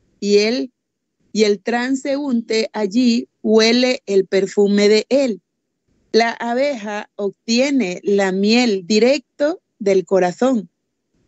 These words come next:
Él entrega todo por lo cual ha trabajado para abastecerse.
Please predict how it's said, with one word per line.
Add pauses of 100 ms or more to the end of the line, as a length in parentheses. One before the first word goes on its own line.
(280)
Él
entrega
todo
por
lo
cual
ha
trabajado
para
abastecerse.